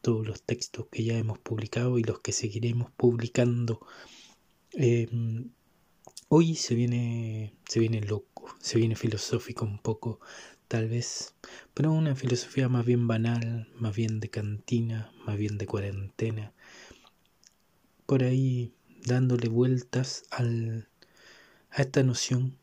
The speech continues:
que podemos tener o no de nuestra propia existencia. Así que, nada, vamos a ir viendo cómo se construye un discurso, este discurso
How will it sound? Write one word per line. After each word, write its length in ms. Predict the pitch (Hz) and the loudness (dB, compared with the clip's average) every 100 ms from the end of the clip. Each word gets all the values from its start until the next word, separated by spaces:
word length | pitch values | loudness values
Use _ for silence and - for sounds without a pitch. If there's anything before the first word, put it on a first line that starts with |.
| _ _ _ _ - | _ _ _ _ -14
que 80 | |
podemos 420 | - 120 120 123 - | 2 4 4 0 -2
tener 320 | 117 117 117 | -2 0 0
o 80 | 113 | 2
no 240 | 127 135 - - - - _ | 2 0 -10 -20 -20 -20 _
de 240 | 123 131 139 | 2 4 6
nuestra 480 | 127 131 - 120 120 | 4 2 -2 -6 -6
propia 500 | - 123 123 123 113 | -2 2 2 0 -4
existencia. 1000 | - 120 - - 113 110 - 117 107 - _ _ _ _ - - - - - | -2 -2 -2 -2 -2 -2 -4 -4 -8 -10 _ _ _ _ -20 -20 -20 -20 -18
Así 180 | - - | -10 -6
que, 640 | 123 127 123 120 120 117 110 _ - - _ - | 2 6 6 4 2 -2 -6 _ -20 -20 _ -4
nada, 320 | 160 139 - _ _ 123 | -2 -2 -6 _ _ -2
vamos 240 | 117 107 | 0 2
a 40 | |
ir 280 | 113 120 - _ | 0 0 -4 _
viendo 580 | - 120 117 117 117 131 | -2 0 2 0 -2 -6
cómo 480 | - 113 117 120 120 | 0 0 2 0 -2
se 160 | - 110 | -4 -4
construye 1200 | - 120 120 - 117 120 120 117 117 113 113 110 _ - - - _ _ _ _ _ _ - | -2 -2 -4 -4 0 0 -2 -4 -4 -4 -6 -10 _ -20 -20 -20 _ _ _ _ _ _ 0
un 160 | 139 117 | 2 2
discurso, 640 | - - 127 123 - 117 | -2 -4 -2 -2 -4 0
este 440 | 151 151 - 127 113 | 2 0 0 0 2
discurso 800 | 110 - 117 110 - - 113 | 0 -6 -8 -8 -10 -10 -8